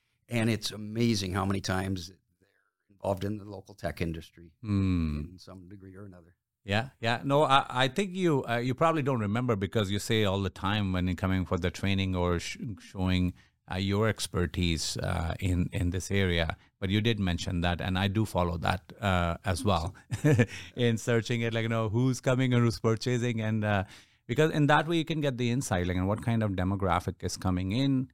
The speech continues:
Speaker 2: what kind of people coming in, um, what kind of profession they are in.
Speaker 1: Mm-hmm.
Speaker 2: Uh, and that will give us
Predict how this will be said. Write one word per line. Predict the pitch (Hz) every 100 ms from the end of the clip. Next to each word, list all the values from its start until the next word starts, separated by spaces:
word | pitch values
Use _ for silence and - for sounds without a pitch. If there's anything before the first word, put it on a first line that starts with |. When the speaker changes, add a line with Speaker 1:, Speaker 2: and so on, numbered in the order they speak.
| _
Speaker 2:
what | 117 -
kind | 92
of | 87
people | - 117 110
coming | 110 110 107
in, | 107 107 104 - _ _ _
um, | 98 87 85 87 123
what | 95 107
kind | - 110
of | 90
profession | - 104 123 - 135 127
they | 120
are | 117 113
in. | 113 113 117 120
Speaker 1:
Mm-hmm. | - 131 220 104
Speaker 2:
Uh, | 98 -
and | 107 117 107
that | 131 190
will |
give | 175 151 143
us | 131 -